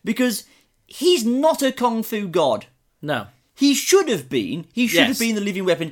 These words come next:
Speaker 1: He should have been absolutely untouchable, doing raid level kung fu in every single episode, to make abundantly clear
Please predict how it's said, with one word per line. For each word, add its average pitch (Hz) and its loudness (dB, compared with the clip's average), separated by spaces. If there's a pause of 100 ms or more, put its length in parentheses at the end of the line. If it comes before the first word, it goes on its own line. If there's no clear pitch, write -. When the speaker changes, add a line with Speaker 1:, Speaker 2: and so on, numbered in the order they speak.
(120)
Speaker 1:
He 202 -4
should 190 -4
have 165 -8
been 156 -6
absolutely 190 -2
untouchable, 160 -2
doing 139 -4
raid 175 0
level 165 -2
kung 156 -6
fu 147 -4
in 139 -2
every 156 -4
single 147 -6
episode, 120 -8 (240)
to 143 -8
make 143 0
abundantly 180 -2
clear 120 -2